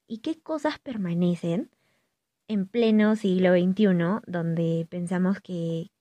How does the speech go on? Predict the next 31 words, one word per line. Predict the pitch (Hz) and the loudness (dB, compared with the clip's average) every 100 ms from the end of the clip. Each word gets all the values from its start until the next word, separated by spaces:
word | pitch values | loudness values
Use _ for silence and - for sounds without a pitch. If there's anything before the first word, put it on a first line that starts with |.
| _ _ | _ _
que | 160 160 160 160 | -8 -6 -4 -6
a-, | - 180 _ _ _ _ _ _ _ _ _ _ _ - | -6 -8 _ _ _ _ _ _ _ _ _ _ _ -6
frente | 180 175 175 | -2 2 4
a | 175 | 4
esa | 190 220 220 | 2 2 2
época | 208 202 196 196 226 - - - - - | 2 0 4 4 4 0 -20 -20 -20 -8
ya | 196 | -8
todo | 190 190 | -2 2
debería | 180 165 165 | 2 2 -2
ser | 170 | -2
muy | 170 180 | -2 0
diferente, | 196 240 240 240 202 214 214 _ _ | 0 2 2 4 2 -4 -10 _ _
sobre | - 196 | 0 2
todo | 214 240 | 4 4
en | |
relaciones, | 247 240 170 - - 185 - | 2 2 -2 -4 -8 -10 -16
¿no? | - - _ _ _ _ _ _ _ _ _ _ | -16 -16 _ _ _ _ _ _ _ _ _ _
Y | 214 | 0
bueno, | 240 269 220 170 - | 4 6 4 2 -4
estábamos | 196 220 240 240 | -6 0 0 2
en | 180 | 2
una | 175 170 | 2 0
época | 170 160 - 170 - | 0 -4 -6 -6 -6
en | 180 170 | -6 -4
este | 170 180 | -4 -6
libro | 165 175 165 180 | -2 0 0 0
situados | 180 - 160 160 170 | -4 -4 -2 0 0
donde | 170 156 - - - - - _ _ _ _ _ _ _ _ _ - - _ _ - | -2 -2 -6 -10 -20 -20 -20 _ _ _ _ _ _ _ _ _ -20 -20 _ _ -4
realmente | 220 226 233 214 214 - | 2 4 6 6 4 2
el | 214 202 | 2 0
papel | 170 180 196 196 277 | 0 -2 -2 -2 -2